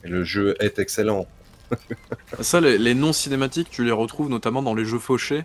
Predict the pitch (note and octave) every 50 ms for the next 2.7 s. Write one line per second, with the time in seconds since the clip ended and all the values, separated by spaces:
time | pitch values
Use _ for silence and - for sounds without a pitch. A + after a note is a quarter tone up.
0 | - - - - - - A#2 - - A2+ A2+ A2 A2+ G#2+ A2+ A2+ A2+ A2+ A2 A2
1 | B2 B2 A2+ - A#2+ - - B2+ B2+ B2+ B2 A#2+ C3+ D3+ D3+ C3+ A2 - A2 A2
2 | B2 D3 D3+ D3 G#2+ - B2 A2+ A2+ A#2 A2+ A#2+ B2 C3